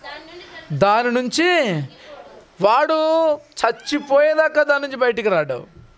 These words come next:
ఎప్పుడు నేర్పితే? నేర్పకుండా ఉంటే ప్రయోజనం లేదు. నేర్పితే తప్పకుండా వాడు విజయం సాధిస్తాడు.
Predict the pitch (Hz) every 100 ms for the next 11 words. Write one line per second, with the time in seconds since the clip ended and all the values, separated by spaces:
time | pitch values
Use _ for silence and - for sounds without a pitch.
0 | _ - - - - - 190 196 254 262
1 | 233 - 262 269 269 269 294 - _ _
2 | - - - - - - 185 208 240 226
3 | 254 262 262 262 240 269 254 247 262 262
4 | 262 254 214 160 156 185 233 254 247 -
5 | 294 339 330 202 147 - - - - -
6 | _ - 196 196 254 254 254 254 247 247
7 | 254 349 285 170 139 _ _ _ - -
8 | _ - - - _ - 165 175 254 247
9 | 233 214 220 - 196 190 220 214 165